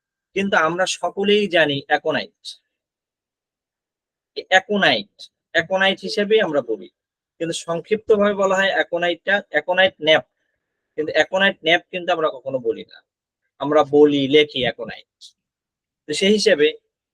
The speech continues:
প্রত্যেকটা মেডিসিনের এরকম কমন একটা নাম থাকে, যেই নামে আমরা সবসময় বলি, লেখি। তো সেই কমন নাম হলো হিপারসাল।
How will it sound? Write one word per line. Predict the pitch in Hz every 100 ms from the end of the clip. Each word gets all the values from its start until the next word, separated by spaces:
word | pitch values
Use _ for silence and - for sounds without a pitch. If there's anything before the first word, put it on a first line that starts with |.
| _ _
প্রত্যেকটা | 190 - - 208
মেডিসিনের | 180 175 175 202 196
এরকম | 170 165 165
কমন | - 202 208 208
একটা | 180 170
নাম | 143 135 123
থাকে, | 107 - 107
যেই | 147 170 170
নামে | 160 160 160
আমরা | 143 139
সবসময় | 139 139 - 139 135
বলি, | 127 127 127 127 120 _ -
লেখি। | 139 143 - 120 117 _ _ _ _ _ _ _ _ _ _ _ _
তো | 123
সেই | - 180
কমন | 175 190 202 196
নাম | 196 185
হলো | 190 196
হিপারসাল। | 165 151 160 160 - - -